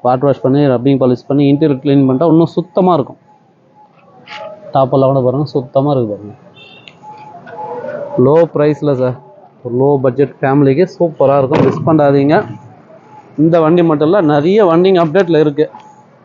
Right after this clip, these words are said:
சரிங்களா? இங்க பாருங்க, ரிட்ஸ் வேணுமா? ரிட்ஸ் இருக்குது. லோ பட்ஜெட்ல ஷிஃப்ட் கேட்டீங்க, டீசல் இருக்குது. Hyundai Creta ரெண்டாயிரத்தி பதினாறு சிங்கிள் ஓனர் டி என் ட்வென்டி ஃபைவ்.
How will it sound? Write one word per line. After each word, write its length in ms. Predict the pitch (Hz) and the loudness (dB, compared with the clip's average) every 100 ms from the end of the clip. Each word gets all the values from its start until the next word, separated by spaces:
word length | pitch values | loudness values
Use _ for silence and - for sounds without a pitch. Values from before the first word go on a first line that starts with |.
| - - | -20 -10
சரிங்களா? 380 | 139 135 131 127 - - - - - - - - - - - - | -4 0 0 -2 -6 -20 -20 -20 -20 -20 -20 -20 -20 -20 -20 -8
இங்க 100 | 120 117 | -2 0
பாருங்க, 220 | 113 110 123 - - - - - 123 | 0 -2 -6 -10 -12 -14 -12 -4 0
ரிட்ஸ் 260 | 175 175 208 165 | 0 0 2 4
வேணுமா? 280 | 151 143 147 135 | 4 2 2 0
ரிட்ஸ் 220 | 131 - | -4 0
இருக்குது. 340 | 147 135 135 135 135 - - - - 127 | 2 2 2 2 0 -6 -20 -20 -8 -2
லோ 60 | 151 170 | 0 2
பட்ஜெட்ல 420 | 151 143 147 156 160 165 - - - - - | 0 0 0 2 0 -2 -10 -20 -20 -20 -6
ஷிஃப்ட் 260 | 196 180 202 175 | -4 0 0 2
கேட்டீங்க, 280 | 156 147 143 135 | 2 0 0 0
டீசல் 340 | 170 170 160 | 0 2 2
இருக்குது. 300 | 143 139 135 139 - - - - - - - - - - - - - - - - - - | 4 2 0 0 -6 -20 -20 -20 -20 -20 -20 -20 -20 -20 -20 -18 -18 -20 -20 -20 -20 -4
Hyundai 260 | 151 175 180 143 | 0 2 2 0
Creta 320 | 175 190 170 147 - - - 143 | 0 0 2 0 -2 -14 -10 -2
ரெண்டாயிரத்தி 500 | 165 196 196 185 180 156 | 2 2 2 0 -2 -2
பதினாறு 420 | 156 175 175 170 180 - | 0 2 2 2 0 -2
சிங்கிள் 360 | 175 180 185 170 | -2 0 2 4
ஓனர் 200 | 170 170 170 | 2 2 0
டி 60 | 175 170 | 0 0
என் 80 | 156 | 0
ட்வென்டி 260 | 160 175 175 | -2 0 -2
ஃபைவ். 260 | 170 156 143 | 0 2 2